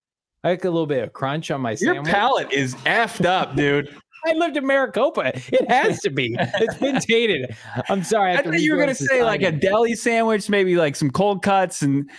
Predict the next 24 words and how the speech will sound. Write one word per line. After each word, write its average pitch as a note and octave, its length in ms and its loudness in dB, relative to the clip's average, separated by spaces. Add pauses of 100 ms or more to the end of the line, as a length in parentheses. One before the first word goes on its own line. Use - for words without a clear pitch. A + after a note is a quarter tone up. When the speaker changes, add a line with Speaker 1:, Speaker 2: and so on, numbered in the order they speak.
(200)
Speaker 2:
and C#3+ 100 2
you D3+ 80 4
put F3 240 -2
some D#3 160 0
Doritos D3 460 2
on C3+ 80 2
there. A3+ 160 2
That's G3+ 180 0
perfectly F#3+ 480 -2
fine. G3+ 320 0
Like, B2 140 0
every F3+ 240 2
kid B2 240 -2
does A#2 240 -2
that. C3+ 220 2
Every, D3+ 340 0 (340)
anybody E3 400 0
who's B2 140 0
making B2 300 0
a - 20 0
nice A#2+ 240 -2
sandwich C3+ 600 -2
at B2+ 80 -2
home, G#3 560 0